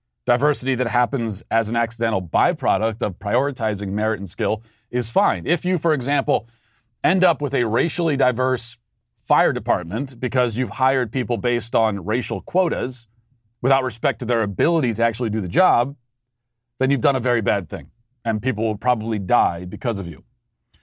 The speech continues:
If you end up with a racially diverse fire department because you hired the best people and it just,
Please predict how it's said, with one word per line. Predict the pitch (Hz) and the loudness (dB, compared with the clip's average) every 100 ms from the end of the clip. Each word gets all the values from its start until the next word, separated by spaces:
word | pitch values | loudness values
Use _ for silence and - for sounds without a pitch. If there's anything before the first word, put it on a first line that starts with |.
| _ - | _ -4
If | 113 | 2
you | 156 | 2
end | 170 | 2
up | 165 | 0
with | 139 | 0
a | 135 | 0
racially | 123 135 - 147 | 2 0 0 0
diverse | 127 120 123 | 2 2 0
fire | - 127 | 0 0
department | 120 123 117 | 2 0 0
because | 113 117 117 117 _ 117 | -2 0 -2 -4 _ -4
you | 117 | 0
hired | 139 143 113 | 2 2 0
the | |
best | 104 113 117 | -2 -2 -2
people | 190 180 139 | -4 0 0
and | |
it | 113 | 0
just, | 123 - | -4 -6